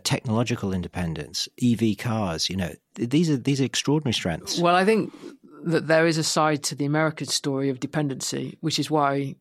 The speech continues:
Speaker 2: the Biden administration has been so committed to the Inflation Reduction Act.
Speaker 1: Mm.
Speaker 2: Uh, and one of those dependencies is, uh, around rare earths and metal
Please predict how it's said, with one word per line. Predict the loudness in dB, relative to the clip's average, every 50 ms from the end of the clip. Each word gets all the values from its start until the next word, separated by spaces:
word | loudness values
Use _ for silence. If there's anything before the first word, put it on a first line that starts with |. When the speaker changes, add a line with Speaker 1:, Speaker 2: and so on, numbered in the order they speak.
| _ _
Speaker 2:
the | -8 -8 -2
Biden | 0 0 2 2 0
administration | 0 -2 -2 -4 -4 -4 -4 -4 -2 -4 -4
has | -6 -4
been | -4 -4 -4
so | -2 -4 -4
committed | -4 -2 -4 -2 -2 -4 -6 -6
to | -6
the | -4 -4
Inflation | -4 -2 -2 -2 -2 -2 -4 -4
Reduction | -2 -2 -2 -2 -4 -6 -8 -6
Act. | -8 -10 -12 -10 _
Speaker 1:
Mm. | -6 -4 -4 -4 -6 -10 -12 _
Speaker 2:
Uh, | -10 -8 -8 -8 -8 -8 -4 -2
and | -2 0 0 -2 -4 -6 -8 -10
one | -10 -4 0 0 2 2
of | 2 0
those | 0 0 0 0 -2
dependencies | -4 -8 -4 -2 0 0 0 0 -2 -2 -2 -2 -4 -4 -8 -10 _ _ _
is, | -6 -4 -2 -2 -2 -2 -2 -4 -6 -10 -14 _ _ -20 -20 -20 -20 _ _ _ _ _
uh, | -4 -4 -4 -4 -6 -8 -10 -6 -4 -2
around | 0 2 2 2 2 0 -2 -4 -6 -6 -8 -12 -16 _ _ -8
rare | -2 0 0 2 2 2
earths | 2 0 0 0 -2 -2 -2 -2 -2
and | -2 -4 -4 -6 -8 -10 -16 -20 -20 -20 -20 -20 _ _ _ -4
metal | -4 -4 -2 -2 -2 -4 -4